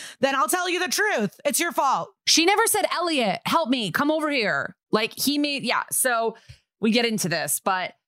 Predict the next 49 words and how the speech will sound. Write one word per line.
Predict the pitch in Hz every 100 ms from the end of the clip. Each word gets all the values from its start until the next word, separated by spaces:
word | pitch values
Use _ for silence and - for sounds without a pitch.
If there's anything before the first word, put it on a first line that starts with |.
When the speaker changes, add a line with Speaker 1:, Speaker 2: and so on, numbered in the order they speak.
| _ _ -
Speaker 2:
basically, | 294 262 277 240 240 233 226 220 -
uh, | 208 202 196 190 185 175
they're, | 170 233 -
they're | 202 233
having | 226 233 233 226
this | 220 240
little | 220
argument | - 202 196 208 196 190
over, | 185 196
like, | 196 185 165 -
where, | 190 196
how | 170 196
he, | 202 208
where | 190 196
he | 208
could | 214 196
have |
gone. | 208 202 196
And | 180 185
then | 190 -
a | 180 165 -
uniformed | 170 226 240 - 214 202
officer | 190 185 175 190
is | 175
like, | 175
"There's | 240 240
a |
carjacking | - 294 254 240 220 214 202
two | 247
blocks | 220 214 -
up | - -
the |
street." | 180 - 185 160 - _ _ _ _ -
They, | 175
like, | 180 165
assume | 156 - 202 190
this | 185 -
has | 180 -
to | 170
do | 165
with, | 170
I | 156
guess, | 185 202
fits, | - 202
probably | - 226 208
fits | 185 165
that | 170 147
Gaetano's | 151 156 156 147 151 -
description. | 151 - - - -